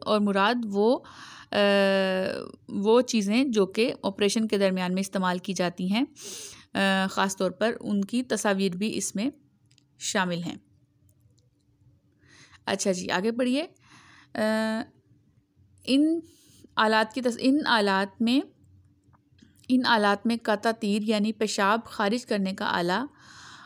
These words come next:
मकामा अल्स-, अल असनान यानी दांत निकालने का आला, महक्कन यानी एनीमा करने का आला, मुख्तलिफ किस्म के निश्तर,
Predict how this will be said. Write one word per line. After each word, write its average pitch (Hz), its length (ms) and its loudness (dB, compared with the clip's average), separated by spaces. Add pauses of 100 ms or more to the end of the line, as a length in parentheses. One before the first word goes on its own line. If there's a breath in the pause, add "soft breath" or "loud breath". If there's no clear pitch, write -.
(140 loud breath)
मकामा 220 540 2
अल्स-, - 580 -4 (400)
अल 226 300 2
असनान 214 640 0
यानी 196 400 -2
दांत 202 440 0
निकालने 185 420 0
का 190 120 -4
आला, 180 420 -2 (1600 soft breath)
महक्कन 233 500 2
यानी 220 580 0 (1500)
एनीमा 233 480 2
करने 190 320 -2
का 185 140 -2
आला, 180 440 -2 (240)
मुख्तलिफ 247 440 -2
किस्म 202 360 -2
के 196 180 -2
निश्तर, 190 480 -4